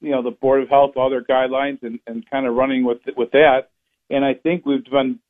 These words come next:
been doing very well. Uh, phase two, uh, I think if they, when they loosen up, I know they've allowed banquets for three hundred or more. Um, you know, it was social distancing there,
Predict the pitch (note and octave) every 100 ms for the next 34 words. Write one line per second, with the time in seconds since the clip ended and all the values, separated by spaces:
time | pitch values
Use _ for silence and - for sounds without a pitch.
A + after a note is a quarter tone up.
0 | _ B2+ B2 B2+ C3 A#2+ C3 B2+ B2 D#3+
1 | C3+ A2 _ _ _ _ - B2 B2 A#2
2 | _ D3 D3+ D3 _ D3+ D#3+ F#3 G3 _
3 | _ _ _ C3+ B2 B2+ B2+ C#3+ C#3 B2
4 | D3+ D3 C#3 _ - C3+ - - C3+ C3
5 | C#3 C#3 B2+ C3 C#3 - D3+ C#3+ C3 C3+
6 | C3 B2 B2+ B2+ B2 C3+ C3+ C3 D3 -
7 | - D3 C#3 C3 B2 A#2+ B2 B2+ C3+ -
8 | _ _ _ _ - B2 A#2+ A#2+ A#2+ _
9 | C#3 B2+ B2 B2 A#2+ - C3 A#2+ A#2+ C3
10 | B2+ A#2 C3 A#2+ C#3 B2+ B2